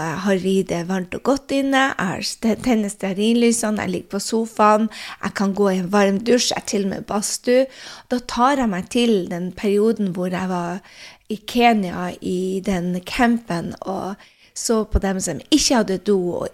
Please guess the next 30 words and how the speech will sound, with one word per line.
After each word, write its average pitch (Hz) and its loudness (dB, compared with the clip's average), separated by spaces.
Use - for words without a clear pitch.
ikke 233 2
hadde 180 -2
en 202 -4
fjærpute, 180 0
og - -6
ikke 262 2
hadde 190 0
en - -4
egen 190 2
seng. 185 -2
Ehm, 190 -8
og 226 -4
det 262 4
er 269 4
bare 214 2
sånne 240 2
ting 220 0
jeg 196 -2
gjør 226 4
for 196 -6
å 196 0
sette 240 0
ting 226 4
i 208 -4
perspektiv 349 0
for 214 0
meg 208 -4
selv, - -6
fordi 220 -2
at 196 -4